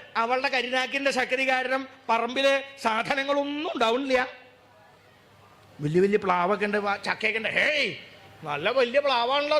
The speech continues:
ധാരാളം ചക്കയുണ്ടല്ലോ" എന്നങ്ങോട്ട് പറഞ്ഞാൽ ആ നാവ് വായിലിട്ടാണ് ചക്കയൊക്കെ. കൊല ഒരു ഒന്നൊന്നര കൊലയാണല്ലോ. പുതും വാഴ ഇങ്ങട് എല്ലാവരും അല്ല കേട്ടോ.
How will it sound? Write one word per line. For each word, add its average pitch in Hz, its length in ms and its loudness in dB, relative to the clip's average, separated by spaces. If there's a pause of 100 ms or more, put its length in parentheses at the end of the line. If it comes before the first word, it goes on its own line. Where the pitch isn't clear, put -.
ധാരാളം 247 460 0
ചക്കയുണ്ടല്ലോ" 285 580 0 (400)
എന്നങ്ങോട്ട് 285 300 0 (100)
പറഞ്ഞാൽ 233 400 0 (320)
ആ 208 40 2 (120)
നാവ് 208 260 0
വായിലിട്ടാണ് 208 460 -2 (100)
ചക്കയൊക്കെ. 190 320 -2 (440)
കൊല 226 220 4
ഒരു 269 140 4
ഒന്നൊന്നര 254 420 2
കൊലയാണല്ലോ. 285 520 2 (260)
പുതും 262 280 2 (1120)
വാഴ 170 280 2
ഇങ്ങട് 190 180 0 (1600)
എല്ലാവരും 214 540 2
അല്ല 262 140 0
കേട്ടോ. 233 140 0